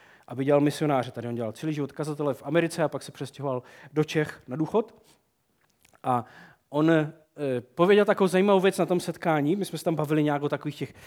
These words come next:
to bylo ještě před dvaceti lety, takže to se tehdy řešilo, jestli se bude hrát na kytaru nebo na varhany v, v kostele a tak. A jak má kdo chodit oblíkaný. A tak jsme to tam jako řešili a on pověděl takovou památnou větu pro mě. On říkal, že vy v, vy v Čechách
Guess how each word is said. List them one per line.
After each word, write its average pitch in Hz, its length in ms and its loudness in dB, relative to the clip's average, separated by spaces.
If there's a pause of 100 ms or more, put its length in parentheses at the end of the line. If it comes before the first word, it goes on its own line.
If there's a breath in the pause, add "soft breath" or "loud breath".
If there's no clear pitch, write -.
(180 loud breath)
to 120 100 -18
bylo 123 120 -4
ještě 120 200 -6
před 127 180 -12
dvaceti 127 340 -6
lety, 135 180 -2
takže 110 220 -10
to - 100 -20
se - 140 -20
tehdy 120 220 -12
řešilo, 117 340 -10
jestli 110 220 -10
se - 160 -14
bude 113 160 -8
hrát 120 160 -4
na 113 100 -6
kytaru 120 300 -8
nebo 110 180 -8
na 107 80 -8
varhany 120 360 -8
v, - 100 -20 (100)
v - 80 -20
kostele 127 420 -10
a 120 80 -12
tak. 123 240 -10 (680 loud breath)
A 113 320 -4
jak 123 160 -8
má 131 280 -4
kdo 123 200 -8
chodit 123 260 -6
oblíkaný. 147 520 0 (1300 loud breath)
A 127 200 0
tak 170 220 -4
jsme 196 120 0
to 180 60 0
tam 165 140 2
jako 147 160 -2
řešili 220 300 0
a 208 40 4
on 185 80 2
pověděl 208 280 2
takovou 202 200 -2
památnou 175 460 4
větu 160 240 0
pro 143 160 -2
mě. 139 300 0
On 139 60 -4
říkal, 165 240 -4
že 147 120 -6
vy 147 140 -4
v, - 300 -20
vy 160 180 -4
v - 80 -10
Čechách 196 680 0